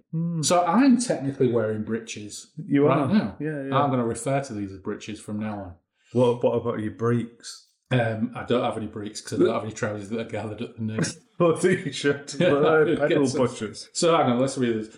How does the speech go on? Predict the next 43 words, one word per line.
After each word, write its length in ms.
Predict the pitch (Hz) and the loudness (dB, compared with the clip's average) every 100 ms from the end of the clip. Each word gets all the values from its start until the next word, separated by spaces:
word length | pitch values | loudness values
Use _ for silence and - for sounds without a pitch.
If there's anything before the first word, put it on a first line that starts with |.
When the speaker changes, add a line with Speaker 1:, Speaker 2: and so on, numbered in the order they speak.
| _ | _
Speaker 2:
A 80 | 123 | 2
white 320 | 135 160 143 | 4 4 0
towel, 440 | - 113 104 101 - | -4 -6 -4 -8 -4
loose 280 | 120 135 135 | 0 0 2
white 220 | 131 131 | -2 0
jerkin, 540 | 127 113 107 117 104 90 _ _ _ _ | -2 -2 -2 -6 -8 -10 _ _ _ _
and 240 | 117 110 107 | -2 0 2
wafters 800 | 131 - - 104 95 - - - | 0 0 -6 -12 -12 -12 -12 -2
with 140 | 131 117 | -2 0
white 300 | 127 139 131 | 0 0 2
and 140 | 131 | 2
green 340 | 127 127 123 | 4 2 0
Dunlop 460 | 110 131 123 131 - | 0 0 2 0 0
Green 240 | 127 123 | 0 0
Flash. 420 | 123 - - - - | 0 -2 -2 -2 2
Speaker 1:
Yeah, 300 | 139 120 - - _ _ _ _ _ 123 | 4 2 -2 -14 _ _ _ _ _ 0
exactly. 560 | 123 143 139 - 107 | 2 2 0 -2 -2
Speaker 2:
Happy 400 | 165 175 - 170 | 0 0 2 2
now? 500 | 165 156 156 151 151 127 | 4 2 0 0 0 2
Speaker 1:
Yeah, 280 | 123 233 240 - _ _ - 127 | 2 4 0 -4 _ _ -6 -4
I 40 | |
think 280 | 123 123 - | 0 -2 0
I 100 | 120 | 0
am. 160 | 175 127 147 | 0 -6 -8
Speaker 2:
Yeah. 320 | 143 151 151 | -6 -2 -2
Speaker 1:
Apart 340 | - 143 131 | 2 2 2
from 180 | 135 131 | -2 -2
the 60 | 123 | 0
visor. 580 | 120 131 135 117 104 - _ | 2 2 2 -2 -4 -8 _
Speaker 2:
<laughs> 120 | _ | _
Speaker 1:
Is 360 | 139 131 139 143 | 0 2 2 4
it 140 | 151 | 4
a 80 | 143 | 4
golfing 580 | 143 147 143 - 123 113 | 4 4 4 2 0 0
visor? 440 | 110 101 95 98 151 | 0 -2 -4 -6 -2
Speaker 2:
Well, 220 | - - | -2 0
<laughs> 40 | |
I 160 | 214 - | -2 0
don't 260 | 170 - 165 | -2 -2 -2
know, 80 | 135 | -2
it 120 | - | -2
could 160 | 123 | -6
be. 140 | - | -8